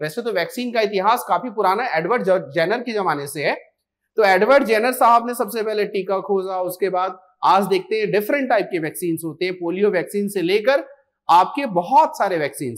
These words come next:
हैं। और इसी कॉम्पिटिटिव सीरीज में हम वैक्सीनेशन पार्ट भी हमने कवर किया था, इंद्रधनुष सीरीज को आप जाके,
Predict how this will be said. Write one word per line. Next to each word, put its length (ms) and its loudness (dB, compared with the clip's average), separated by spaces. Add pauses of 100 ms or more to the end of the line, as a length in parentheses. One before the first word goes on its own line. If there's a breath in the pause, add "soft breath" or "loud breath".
हैं। 120 -20 (920)
और 140 6
इसी 200 2
कॉम्पिटिटिव 480 2
सीरीज 340 -2
में 100 -2
हम 140 -4
वैक्सीनेशन 680 -4
पार्ट 260 2
भी 100 -6
हमने 220 -2
कवर 260 2
किया 260 -2
था, 380 -2 (240 loud breath)
इंद्रधनुष 600 0
सीरीज 260 -6
को 120 -4
आप 180 0
जाके, 540 0